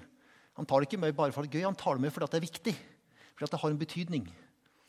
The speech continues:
Og det er nettopp det her. Vi kan i hvert fall tenke oss sånn, at han reiser hjem for å fortelle om det her helt crazy som nå har skjedd. Ordentlige hedninger blir frelst. Dette er helt, ja. Han, han, ikke, han kunne ikke sende en S M S, måtte reise hjem, ikke sant? Ja.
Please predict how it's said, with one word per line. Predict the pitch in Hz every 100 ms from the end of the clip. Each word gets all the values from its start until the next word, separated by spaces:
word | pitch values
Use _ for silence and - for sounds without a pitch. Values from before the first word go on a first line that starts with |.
| _ - - _
Og | 151
det | 185
er | 190
nettopp | - 196 196
det | 208
her. | 320 277 - - - _ _ - -
Vi | 131 151
kan | 196
i |
hvert | 175
fall | 208 202
tenke | 180 139
oss | 156
sånn, | 214 277
at | 190
han | 185
reiser | 143 156
hjem | 160
for | 165
å | 170
fortelle | 143 123
om | 147
det | 127
her | 123 131 127 120 - - 98
helt | 139 - -
crazy | - 117 113
som | 139 131
nå | 110
har | 123
skjedd. | 139 120 - - - - - -
Ordentlige | - 160 175 196 156
hedninger | 127 127 147
blir | 127
frelst. | 127 127 - -
Dette | 123 - 131
er | 120 120
helt, | 113 - - - -
ja. | - - - _ _ _ _ -
Han, | 139
han, | 135 131 143 131
ikke, | 160 - - 139
han | 139
kunne | 165 127
ikke | 147
sende | 139
en | 131 127
S | 143
M | 233
S, | -
måtte | 135 143
reise | 131 117 120
hjem, | 104 95
ikke | 101 143
sant? | 214 - - - -
Ja. | -